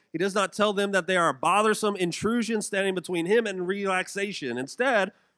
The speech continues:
he, verse eleven, does what? Welcomed them all. This makes me think of,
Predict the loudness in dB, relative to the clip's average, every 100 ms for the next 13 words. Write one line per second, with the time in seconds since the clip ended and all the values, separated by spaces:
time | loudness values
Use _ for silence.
0 | _ _ _ -6 -2 0 -2 0 4 4
1 | 4 2 2 2 0 0 0 -2 -4 _
2 | _ _ _ _ _ _ _ _ _ _
3 | _ _ _ _ -2 0 0 -2 -4 -8
4 | _ _ _ _ _ _ _ _ -6 -4
5 | -6 -12 _ _ _ _ _ _ _ _
6 | _ _ _ _ _ _ _ _ _ -10
7 | -6 -6 -6 -6 -2 -2 -2 -2 -2 -2